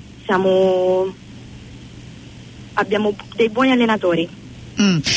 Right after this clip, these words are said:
Speaker 2: E qual è la differenza? Cioè, perché siete più, eh, cioè, perché s-, in Italia sono m-, meglio? Cioè, s-, più anni di fare la stessa cosa, oppure il modo in cui lo fanno, i sistemi?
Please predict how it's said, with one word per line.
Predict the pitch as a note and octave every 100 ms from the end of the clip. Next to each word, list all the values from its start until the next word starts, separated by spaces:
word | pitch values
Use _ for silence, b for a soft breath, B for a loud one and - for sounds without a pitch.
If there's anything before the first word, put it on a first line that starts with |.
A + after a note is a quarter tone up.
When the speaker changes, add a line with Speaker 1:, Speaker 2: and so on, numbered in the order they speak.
| B B
Speaker 2:
E | A#3 A#3
qual | A3+ E4
è | D4
la | F#3
differenza? | F3 E3+ F#3+ E3+ D#3 F3+
Cioè, | F#3+ F3
perché | A#3+ A3+ A#3
siete | - E3+ E3
più, | D#3 - E3
eh, | E3 G3+
cioè, | - G#3+ -
perché | B3 A#3+ F3+
s-, | D3 -
in | F3
Italia | E3 D#3+ F3+ E3
sono | D3+ D#3+ D#3+
m-, | D#3+ - D3+ F3+
meglio? | F3+ E3+ D#3+
Cioè, | D#3 F3+ C3+
s-, | F3+ - -
più | - G#3+
anni | F#3+ F3+ G3+ G3 F#3+
di | E3+
fare | E3 E3+
la | E3+ F3
stessa | F3+ - G3
cosa, | C4+ A#4 G#3+
oppure | F#3+ G#3+ G3+ F3 B B B
il | F#3+ G3+
modo | G3 G3+ F#3+
in | F#3+
cui | G3
lo | F3
fanno, | E3+ F#3 F#3 A#3+ D#3+
i |
sistemi? | D#3 F3+ E3+ - F#3 F#3 G#3 G3+ F3 E3+ E3